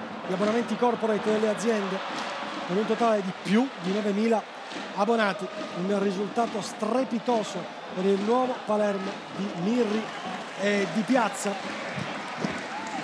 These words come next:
La gente ha colto appieno lo spirito della nuova proprietà,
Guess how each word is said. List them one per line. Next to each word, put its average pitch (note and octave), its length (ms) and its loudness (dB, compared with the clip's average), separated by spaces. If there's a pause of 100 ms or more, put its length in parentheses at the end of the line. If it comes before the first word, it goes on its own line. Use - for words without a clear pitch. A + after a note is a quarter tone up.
(1040)
La E3+ 160 -2
gente G3+ 600 4 (1200)
ha E3 120 0
colto G3 600 4 (960)
appieno G#3+ 480 4
lo G3 80 2
spirito A3 520 6
della F3 280 2
nuova A3 180 6
proprietà, G#3 560 4